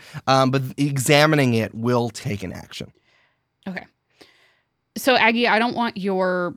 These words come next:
Speaker 2: painting to not get used. Should we bring you up to, like, the vault door and see if it's beyond the vault? And if it's not,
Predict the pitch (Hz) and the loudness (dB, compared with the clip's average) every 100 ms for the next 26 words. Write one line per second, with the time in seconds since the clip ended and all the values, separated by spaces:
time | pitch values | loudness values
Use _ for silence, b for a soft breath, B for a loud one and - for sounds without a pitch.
0 | _ - - 180 175 190 190 190 190 170 | _ -14 -6 -6 -4 -4 -4 -6 -6 -6
1 | 165 151 160 - _ _ _ 156 - - | -6 -6 -8 -12 _ _ _ -18 -8 -8
2 | - - 156 175 175 208 254 320 - - | -8 -14 -12 -8 -6 -4 -4 -6 -10 -12
3 | - 208 165 185 180 180 - - 180 190 | -6 -4 -2 -2 -4 -6 -8 -6 -4 -2
4 | 185 180 180 - - 190 170 170 175 160 | -2 -2 -4 -6 -6 -4 -4 -4 -6 -4
5 | 175 214 220 220 220 185 175 170 160 156 | -6 -4 -2 0 -2 -2 -4 -6 -6 -10
6 | 165 160 165 170 170 180 196 - 170 160 | -6 -4 -2 -4 -2 -2 -4 -6 -8 -8
7 | 165 170 156 160 | -8 -6 -6 -6